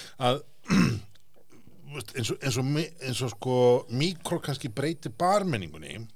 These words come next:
að þá myndi maður segja, þú veist, allan að varðandi innflutningin, þá er, þú veist, þá er einhvern veginn J G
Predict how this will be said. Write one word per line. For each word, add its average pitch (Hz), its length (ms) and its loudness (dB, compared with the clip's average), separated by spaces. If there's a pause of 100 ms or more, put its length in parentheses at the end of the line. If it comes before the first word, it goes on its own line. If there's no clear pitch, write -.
(800)
að 110 320 -2
þá 113 120 0
myndi 131 300 -2
maður 123 160 0
segja, 131 240 4
þú 113 160 2
veist, 123 100 -8
allan 127 220 -2
að 123 40 2
varðandi 117 220 -2
innflutningin, 135 720 -4
þá 123 160 -2
er, 127 160 4
þú 127 140 -2
veist, 110 200 -2 (360)
þá - 140 -2 (100)
er 127 280 8 (140)
einhvern 117 400 -2
veginn 117 280 2
J 123 220 2
G 139 220 -4